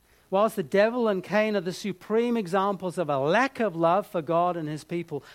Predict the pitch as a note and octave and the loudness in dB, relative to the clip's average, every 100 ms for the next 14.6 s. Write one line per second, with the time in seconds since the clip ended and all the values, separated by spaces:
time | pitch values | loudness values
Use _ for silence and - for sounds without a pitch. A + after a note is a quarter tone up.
0 | - F#3 A3+ A#3 A#3+ - G#3 G#3+ G#3 - | -10 -2 0 0 -4 -2 0 0 0 -4
1 | F#3 G#3+ G#3 - A#3+ - - A3+ B3 A#3 | -4 -4 -6 -6 -8 -8 -2 0 0 -2
2 | F#3+ G#3+ A3+ A3 - G3+ A#3+ G3 C#3 - | -2 0 0 -4 -2 2 4 2 -2 -16
3 | - D#3+ D#3 - D3 C#3+ C#3+ C#3 - - | -4 -2 -2 -4 -8 -2 -2 -2 -8 -14
4 | D3+ C#3+ C3+ D#3 D3 D3 D#3+ D3 C3 A#2+ | -8 -8 -8 -8 -8 -8 -10 -10 -14 -16
5 | - - A#3+ C4+ C4+ C4 A3+ G#3 - B3+ | -14 2 4 6 4 4 0 0 4 6
6 | C#4+ C4+ A3+ G#3+ G#3 F#3+ F3+ F#3+ G3+ G#3 | 6 4 4 4 2 0 0 2 0 0
7 | G3+ G3 F3+ F#3+ G3 A3+ A#3 G#3 G#3 G#3 | -2 -2 0 0 0 0 -4 -4 -2 -2
8 | - G#3 A3+ G#3+ E3+ F3+ F#3 F3 - - | -2 0 2 2 2 0 0 -2 -14 -10
9 | - B3 C4 C4+ A#3+ - F#3+ D#3+ G#3+ G#3 | -2 0 0 -2 -2 -6 -8 -4 -2 -4
10 | G3+ - G#3 - A3 A3 G#3+ G#3+ G#3+ A3 | -6 -6 -6 -2 -2 -2 -6 -4 -2 0
11 | G#3 F#3+ G3+ C4 - A3+ F3+ F#3 C3+ A#2+ | -2 0 0 0 -4 -6 0 0 0 -4
12 | _ _ _ _ _ _ _ - D#3+ D#3+ | _ _ _ _ _ _ _ -6 -4 -2
13 | D3 F3 E3+ D#3 - D#3+ D#3+ D3+ E3 C#3 | 0 0 0 -2 -6 -6 -6 -6 -12 -10
14 | C3+ C3+ A#2+ A#2 - A#2+ | -10 -10 -12 -16 -18 -20